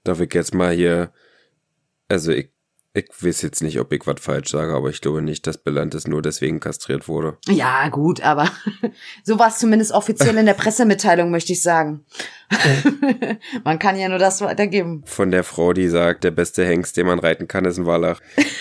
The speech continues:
Speaker 1: Oder hat keine Eier oder irgend so was,
Speaker 2: <laughs> Ja.
Speaker 1: hat sie mal gesagt. Bevor er jetzt wieder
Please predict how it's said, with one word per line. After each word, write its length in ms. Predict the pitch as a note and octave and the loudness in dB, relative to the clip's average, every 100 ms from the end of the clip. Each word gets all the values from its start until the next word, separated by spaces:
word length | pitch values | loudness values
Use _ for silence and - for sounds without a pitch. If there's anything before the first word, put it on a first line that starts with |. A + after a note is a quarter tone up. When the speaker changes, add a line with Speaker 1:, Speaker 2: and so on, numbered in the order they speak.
| - - | -12 -4
Speaker 1:
Oder 160 | F2 F2 | 0 0
hat 160 | - | 0
keine 220 | - F2+ A#1+ | -2 0 2
Eier 280 | E2+ F2+ D2+ | 2 4 4
oder 120 | E2 | 2
irgend 200 | D2 E2+ | 2 0
so 120 | E2+ | 0
was, 80 | E2+ | 4
Speaker 2:
<laughs> 40 | |
Ja. 80 | E3+ | 6
Speaker 1:
hat 80 | A3+ | 6
sie 60 | A3 | 4
mal 200 | E2 D#2+ | 2 0
gesagt. 440 | D#2+ - - - _ - - - C#4 D4 D4 C#4+ - | 0 -2 -4 -12 _ -20 -20 -14 -8 0 2 2 0
Bevor 400 | F#2+ - F#2 F2+ | -2 2 4 4
er 40 | E2+ | 2
jetzt 180 | - | 0
wieder 260 | E2+ E2+ | 0 0